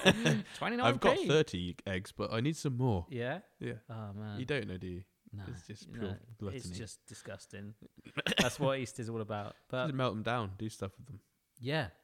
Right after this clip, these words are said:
Speaker 1: Like, I did this, uh, video, uh, on the channel, if you haven't seen it
Speaker 2: Oh,
Speaker 1: already,
Speaker 2: yeah, this
Speaker 1: folks,
Speaker 2: is a big
Speaker 1: where,
Speaker 2: plug.
Speaker 1: yeah, yeah, we,
Speaker 2: <laughs>
Speaker 1: uh, took out, oh,
Speaker 2: Oh, hello.
Speaker 1: just knocked over something. Someone got excited about Easter. "Oh, chocolate at the door."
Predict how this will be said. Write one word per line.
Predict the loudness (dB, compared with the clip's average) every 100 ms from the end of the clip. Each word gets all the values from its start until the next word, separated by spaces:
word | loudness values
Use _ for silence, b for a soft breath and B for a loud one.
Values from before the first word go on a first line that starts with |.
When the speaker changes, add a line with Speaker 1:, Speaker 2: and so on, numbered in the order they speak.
| _ -4
Speaker 1:
Like, | -2
I |
did | -2 -6
this, | -4 -2
uh, | -2
video, | -2 -2 0 0 b b b
uh, | -2 -2 -2
on | -4
the |
channel, | -4 -4 -4
if | -4
you |
haven't | -6 -6
seen | -2
it | 4
Speaker 2:
Oh, |
Speaker 1:
already, | 6 8
Speaker 2:
yeah, |
this | 6 6
Speaker 1:
folks, |
Speaker 2:
is | 4
a | 4
big | 2
Speaker 1:
where, |
Speaker 2:
plug. | 2 0 0
Speaker 1:
yeah, | 2 4
yeah, | 6 4 2
we, | 2 2
Speaker 2:
<laughs> |
Speaker 1:
uh, | 2 2
took | 8 8
out, | 8 -4 -12 -20 -2
oh, | 0 2 0 0 -2
Speaker 2:
Oh, | -2 -2
hello. | -2
Speaker 1:
just | -4 -2
knocked | -2 -2
over | -4 -2
something. | -6 -4 -6 -8 -12 _ _ _ _
Someone | -6 -2
got | -2
excited | -2 -4 -4 -4
about | -4 -2 0
Easter. | 4 4 4 12
"Oh, | 12 12 12
chocolate | 8 6 8
at | 6
the | 4
door." | 4